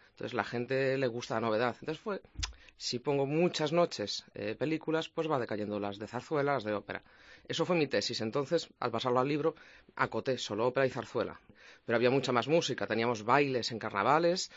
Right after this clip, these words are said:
en la Candelaria. Eh, era una cuestión social. Decía yo en la presentación, era ver y dejarse ver el teatro. Tú ibas a escuchar la ópera, ibas a escuchar zarzuelas, pero también era verte en sociedad,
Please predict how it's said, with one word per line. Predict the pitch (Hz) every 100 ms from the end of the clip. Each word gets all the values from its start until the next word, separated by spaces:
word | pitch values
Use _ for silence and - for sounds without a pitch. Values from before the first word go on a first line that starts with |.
| - -
en | -
la | 117
Candelaria. | 117 117 107 131 147 147 151 156 - - - -
Eh, | 123 113 107
era | 160 151
una | 175
cuestión | 156 156 202 214
social. | - 120 - 143
Decía | 123 113 135
yo |
en | 147
la | 151
presentación, | 143 156 135 - 185
era | 190 202 -
ver | 151 165 277 277
y |
dejarse | 156 139 143 131
ver | 165
el | 117
teatro. | 110 147 165 104 - _
Tú | -
ibas | 233
a | 156
escuchar | 139 - 123
la | 110
ópera, | 127 120
ibas | 120
a | -
escuchar | - 127
zarzuelas, | 113 110 160 156 160 - - - - _
pero | 139
también | 120 127 160
era | 175
verte | 135 143 143 -
en | 120
sociedad, | 107 113 107 127 139